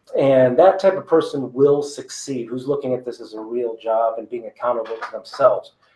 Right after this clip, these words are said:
And you're keeping the line. The person who just kinda wakes up in a day and say, "Gosh, what should I do today to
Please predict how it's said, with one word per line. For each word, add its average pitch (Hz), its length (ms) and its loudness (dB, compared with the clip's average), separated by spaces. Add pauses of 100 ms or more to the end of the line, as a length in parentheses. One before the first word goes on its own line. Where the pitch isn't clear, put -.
(120)
And 123 80 -6
you're 120 120 -6
keeping 127 260 -10
the 117 60 -2
line. 120 160 -4
The 123 80 -8
person 180 340 0
who 160 60 2
just 151 220 -8
kinda 143 160 2
wakes 139 280 0
up 139 100 -2
in 135 80 0
a 120 80 -4
day 135 180 -2
and 123 100 -4
say, 120 180 -6
"Gosh, 131 280 -2
what 143 160 -2
should - 120 -6 (100)
I 120 80 -2
do 131 160 -4
today 123 300 -2
to 113 180 -6